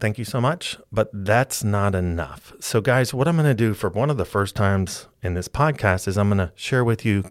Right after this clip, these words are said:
a little bit briefly on my story. And I hope this ha-, helps because I think it will give you a feel for how specific you need to be to succeed in real estate.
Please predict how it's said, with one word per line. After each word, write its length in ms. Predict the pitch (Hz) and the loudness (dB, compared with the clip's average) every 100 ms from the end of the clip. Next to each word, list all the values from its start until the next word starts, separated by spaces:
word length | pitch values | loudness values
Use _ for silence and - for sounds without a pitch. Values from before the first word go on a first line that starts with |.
| - | -2
a 60 | 95 | 0
little 380 | 104 123 165 160 | 2 2 4 2
bit 220 | 120 101 | 0 -2
briefly 560 | 120 131 143 - 113 | -4 -2 -2 -2 -4
on 160 | 98 87 | -2 -4
my 220 | 85 85 | -6 -6
story. 460 | 82 - 80 80 90 _ - - - - _ _ - | -8 -8 -8 -8 -12 _ -20 -20 -20 -20 _ _ 0
And 120 | 120 | 2
I 60 | |
hope 220 | 120 170 - | 2 0 0
this 200 | 143 - | -2 -2
ha-, 200 | 110 - | -6 -2
helps 400 | 113 98 - - | 0 0 0 -8
because 260 | 87 107 90 | -10 -4 -4
I 80 | |
think 340 | 90 - 117 107 | -4 0 0 0
it 120 | 104 | -2
will 120 | 92 | -4
give 360 | 87 98 92 87 | -2 -4 -2 -4
you 240 | 85 80 | -4 -4
a 140 | - 95 | -6 -10
feel 600 | - - 107 87 82 - _ _ _ _ _ _ | -8 -2 0 0 -2 -8 _ _ _ _ _ _
for 200 | - - | -10 -8
how 400 | 87 - 104 110 | -6 0 2 0
specific 960 | - - - - - 139 - 80 - - _ _ _ | -4 -10 -10 -6 -2 -2 -2 -8 -10 -20 _ _ _
you 160 | - 95 | -8 -4
need 320 | 95 95 82 | -4 -4 -6
to 100 | - | -12
be 440 | 82 110 87 78 78 _ _ _ _ _ _ _ _ _ _ _ _ _ _ _ _ _ - | -6 -6 -4 -8 -14 _ _ _ _ _ _ _ _ _ _ _ _ _ _ _ _ _ -10
to 100 | 98 | -8
succeed 460 | - - - 87 78 | -6 -8 -6 -6 -4
in 120 | 76 | -6
real 180 | 71 80 | -8 -12
estate. 320 | - - | -10 -12